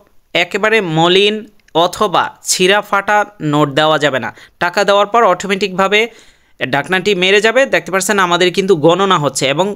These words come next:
কত টাকা, কোনটা কত টাকা দিয়েছেন, সব কিছু এখানে ডিটেলস চলে আসবে। দেখতে পাচ্ছেন আমরা ক-, টোটাল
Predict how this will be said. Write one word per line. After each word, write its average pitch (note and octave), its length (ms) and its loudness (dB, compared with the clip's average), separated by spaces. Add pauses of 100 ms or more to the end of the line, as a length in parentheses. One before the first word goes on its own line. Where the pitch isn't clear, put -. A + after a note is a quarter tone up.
(120)
কত G#3+ 200 2
টাকা, F#3 300 0
কোনটা G3 520 -2
কত G3+ 200 -2
টাকা G#3 280 0
দিয়েছেন, G3 460 0 (180)
সব - 320 -2
কিছু G#3 220 0
এখানে F3+ 320 0
ডিটেলস D#3 420 0
চলে F3+ 280 0
আসবে। B2+ 320 -4 (440)
দেখতে D#3 240 -2
পাচ্ছেন A3+ 340 -2
আমরা F3 260 2
ক-, F3 180 -6
টোটাল F3+ 500 -2